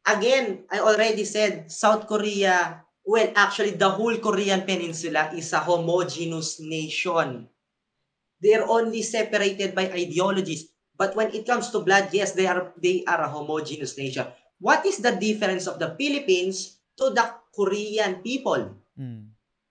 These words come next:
Speaker 1: Simple. Marami tayong lahi. Bakit? Doon pa lang sa ano, panahon pa lang ni, I, I, I will be straight to the point, no?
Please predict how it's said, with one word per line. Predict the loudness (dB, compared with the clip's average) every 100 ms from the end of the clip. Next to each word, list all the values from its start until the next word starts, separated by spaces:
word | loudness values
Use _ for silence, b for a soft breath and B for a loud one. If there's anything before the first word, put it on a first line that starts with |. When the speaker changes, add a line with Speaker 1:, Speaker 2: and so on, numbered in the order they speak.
| _ _ _ _ _ _ _
Speaker 1:
Simple. | -6 -4 -4 0 0 -2 -12 _ _ _ _ _ _ _ _ _ _ _ _ _ _ _ _ 0
Marami | 6 8 8 6 4
tayong | 4 4 2
lahi. | 2 0 -2 -8 -12 _ _ _ _ _ _ _ _ _ _ _ _ _ _ _ _ _ _ _ _ _ _ _ _ _ _ _ _ _ _ _ _ _ _ _ _ _ 2
Bakit? | 4 6 2 0
Doon | 0 0 2
pa | 0
lang | 0 0
sa | 0 0
ano, | 0 -2 -2 -8 -18 _ _ _ -2
panahon | 0 2 2 0 2
pa | 2
lang | 2 0 -2
ni, | -2 -2 -4 -10 -8
I, | -4
I, | 0 0 0 -2 0
I | 0
will | 0
be | -4 -4
straight | -2 -2 -2
to |
the | -4 -4
point, | -4 -6
no? | -8 -10